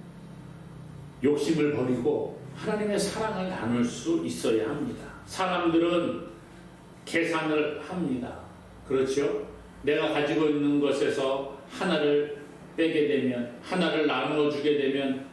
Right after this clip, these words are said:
하나가 줄어들지요. 이게 세상의, 에, 계산법이에요. 그러나 하나님의 계산은 내가 하나를 나누게 되면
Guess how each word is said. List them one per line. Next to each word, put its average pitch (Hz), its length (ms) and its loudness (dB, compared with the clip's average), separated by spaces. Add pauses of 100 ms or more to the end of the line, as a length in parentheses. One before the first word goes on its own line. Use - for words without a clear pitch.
(160)
하나가 175 440 0
줄어들지요. 151 760 0 (440)
이게 180 200 4
세상의, 208 880 0 (280)
에, 131 220 -6
계산법이에요. - 880 0 (560)
그러나 220 320 4
하나님의 247 560 2
계산은 202 760 0 (720)
내가 214 280 2
하나를 240 460 2
나누게 196 420 2
되면 220 560 0